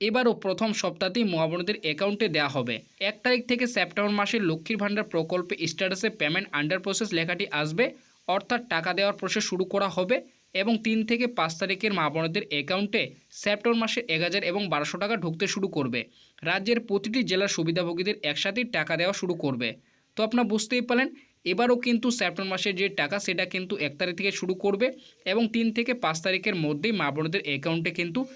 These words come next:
সেপ্টেম্বর মাসের যে টাকা, সেই টাকা কিন্তু ঢুকতে শুরু করবে।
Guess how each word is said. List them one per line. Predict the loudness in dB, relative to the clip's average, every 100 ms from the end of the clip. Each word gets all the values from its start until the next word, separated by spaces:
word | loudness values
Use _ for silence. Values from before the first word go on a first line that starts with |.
| -20 -8
সেপ্টেম্বর | -2 -2 2 2
মাসের | 4 2 -2
যে | -2 0
টাকা, | 0 0
সেই | 0 0
টাকা | 2 0
কিন্তু | 0 -2 -2
ঢুকতে | -2 -2 -2
শুরু | 0 0
করবে। | 2 0 0